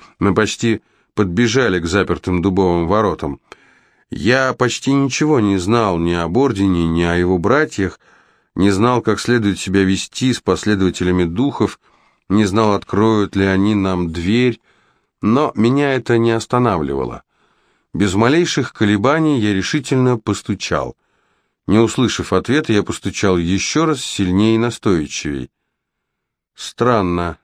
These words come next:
сказал Минар. "Обычно братья не запираются". Я ещё немного поколотил по воротине, а затем принялся изучать широкие дубовые доски.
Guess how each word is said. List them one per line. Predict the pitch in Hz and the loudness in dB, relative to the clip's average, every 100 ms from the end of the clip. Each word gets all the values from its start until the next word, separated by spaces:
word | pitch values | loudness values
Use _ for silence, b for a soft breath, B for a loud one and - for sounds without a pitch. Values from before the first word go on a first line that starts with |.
| - | -20
сказал | - 82 82 80 | -10 -4 -2 0
Минар. | 78 76 73 - _ _ _ _ _ _ - | 0 -2 -4 -8 _ _ _ _ _ _ -6
"Обычно | 98 95 101 - 120 | -2 0 -2 0 0
братья | 113 98 87 - 104 101 - - | 2 0 0 -2 0 0 -2 -8
не | - 92 92 | -2 0 2
запираются". | 80 90 110 107 76 64 - 65 62 _ _ _ B B B B B B | 0 -2 -2 0 -2 -4 -10 -14 -14 _ _ _ B B B B B B
Я | 104 113 | 0 2
ещё | 180 170 - | 2 2 0
немного | 156 147 135 113 | 2 2 2 0
поколотил | 98 98 104 104 - 117 | -2 0 2 2 0 0
по | 98 | 2
воротине, | 92 98 143 151 143 131 123 b b | 2 2 0 0 0 0 -2 b b
а | b | b
затем | 87 92 - 156 160 | 0 0 0 0 2
принялся | 117 110 107 98 - 143 | 2 2 2 0 0 0
изучать | 127 104 - 120 - - | 0 -2 0 0 0 -6
широкие | - - 101 120 127 110 104 | -6 0 2 0 0 -2 0
дубовые | 90 80 87 113 113 104 98 | -2 -2 0 2 2 2 0
доски. | 90 95 73 - - 62 | 0 -2 -2 -6 -12 -14